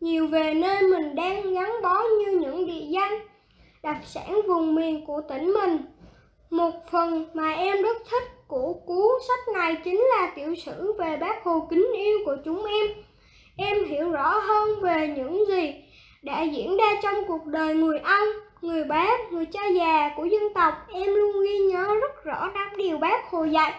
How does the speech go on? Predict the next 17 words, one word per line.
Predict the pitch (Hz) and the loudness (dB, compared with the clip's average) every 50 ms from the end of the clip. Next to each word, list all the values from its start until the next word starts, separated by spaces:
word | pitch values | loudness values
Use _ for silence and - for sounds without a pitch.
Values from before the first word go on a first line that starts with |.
| - - _ _ _ _ _ - _ _ - | -12 -20 _ _ _ _ _ -20 _ _ -2
Một, | 330 339 330 330 311 - - - - _ - | 0 2 2 2 0 -2 -8 -16 -18 _ -6
yêu | 381 415 427 427 427 | 0 2 2 2 2
Tổ | 302 254 269 311 330 | 0 -2 -2 0 2
quốc, | 381 427 508 523 523 - - - 539 | 4 4 4 4 2 -4 -16 -14 -10
yêu | 370 392 403 392 | -8 -6 -4 -2
đồng | 370 339 320 311 311 | -2 -2 -2 0 2
bào. | 320 330 339 330 320 311 320 - - | 4 6 6 6 4 2 -2 -8 -12
Hai, | - 381 392 415 415 415 427 427 - - - | -10 -8 -6 -4 -2 -2 -4 -4 -8 -14 -14
học | - 330 320 - - | -12 -12 -12 -8 -6
tập | 320 311 320 - - | -6 -6 -6 -6 -2
tốt, | 381 415 466 523 494 | 0 2 2 2 2
lao | 453 415 403 403 392 | 2 0 0 0 0
động | 302 - - - - - - | 0 -2 -4 -4 -6 -4 0
tốt. | 359 403 466 480 - - - - - _ | 2 4 4 4 2 -2 -16 -20 -20 _
Ba, | - 349 370 392 392 403 403 403 359 | -2 2 4 4 4 2 0 -4 -6
đoàn | 311 320 311 311 | -4 -4 -4 -4
kết | 311 381 415 427 | -6 -6 -8 -8